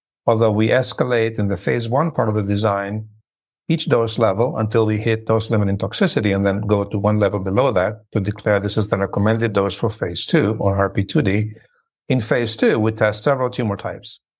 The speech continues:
And we are approaching that river from two sides of the riverbank, building a bridge to cross. Na-, namely, we look at the tumor type by anatomy, histology. There could be, for example, cohorts in that phase two portion of the study, which are endometrial, ovarian, lymphoma, and so on.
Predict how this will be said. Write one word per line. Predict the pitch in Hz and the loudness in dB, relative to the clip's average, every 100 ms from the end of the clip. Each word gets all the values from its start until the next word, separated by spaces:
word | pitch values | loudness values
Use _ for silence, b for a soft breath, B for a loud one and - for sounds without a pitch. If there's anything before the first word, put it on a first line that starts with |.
| _ _ _ _ - | _ _ _ _ -2
And | 120 | 2
we | 120 | 2
are | 117 | 2
approaching | 170 190 - 151 123 | 0 0 0 -2 0
that | 110 107 107 | 2 2 2
river | 151 127 104 | 0 2 -2
from | - 113 107 | -2 -4 -2
two | 151 | -2
sides | - 120 110 107 | 0 2 2 -2
of | - 104 | -8 -8
the | 107 110 | -6 0
riverbank, | 143 131 98 92 98 - _ _ _ - | 0 0 -2 -2 -6 -18 _ _ _ 0
building | 117 113 104 | 2 4 2
a | 101 | 2
bridge | 104 113 98 - | 2 2 0 -8
to | 120 | -10
cross. | 107 120 104 104 - | -2 2 2 -2 -2
Na-, | 117 | -2
namely, | 117 110 123 120 110 | 0 0 0 2 0
we | 101 107 | 2 2
look | 123 123 - | 2 0 -4
at | 107 104 - _ - | -4 -4 -8 _ -8
the | |
tumor | 101 196 185 | 0 2 4
type | 107 104 110 | 2 2 2
by | 98 95 | 0 0
anatomy, | 92 92 98 90 - | -2 -2 -2 -4 -6
histology. | - - 95 110 151 226 _ _ _ _ - | -4 -2 0 0 -2 -6 _ _ _ _ -6
There | 101 | -4
could | 98 | -2
be, | 95 | -2
for | 90 107 | 0 0
example, | 104 107 107 101 98 | 2 0 2 0 0
cohorts | - 117 - 107 104 110 | 0 2 2 0 0 -2
in | |
that | 101 | -2
phase | - 104 98 | 0 -4 -2
two | 139 | -6
portion | 107 117 107 123 | 0 0 0 -2
of | 104 | -2
the | |
study, | 98 - 107 101 | 0 0 0 0
which | 104 - | -2 -2
are | 101 | -2
endometrial, | 98 95 104 110 117 107 101 | 0 2 2 0 0 0 0
ovarian, | 92 101 101 98 98 | 2 2 2 0 -4
lymphoma, | 92 - 131 110 | -6 -4 -2 -2
and | 104 | -4
so | 110 175 | 0 0
on. | 127 | 0